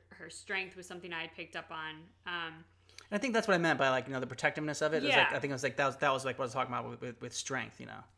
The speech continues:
Speaker 1: Exactly. Uh, so I, I actually gave her a score of one, uh,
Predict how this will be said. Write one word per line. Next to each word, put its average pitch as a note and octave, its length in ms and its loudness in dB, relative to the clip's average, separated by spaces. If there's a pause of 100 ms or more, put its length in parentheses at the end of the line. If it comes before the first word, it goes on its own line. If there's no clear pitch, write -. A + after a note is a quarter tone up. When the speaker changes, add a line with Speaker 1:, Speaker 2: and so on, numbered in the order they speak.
Speaker 1:
Exactly. G3 640 -2
Uh, G3 240 0
so A3 200 -8
I, C4+ 360 0 (540)
I A#3 120 2
actually D4 420 -2
gave B3 320 -4
her D4+ 160 -2
a D4+ 60 -4
score A3 440 -4
of F#3 140 -4 (100)
one, D#3+ 320 -6 (380)
uh, F3 340 -2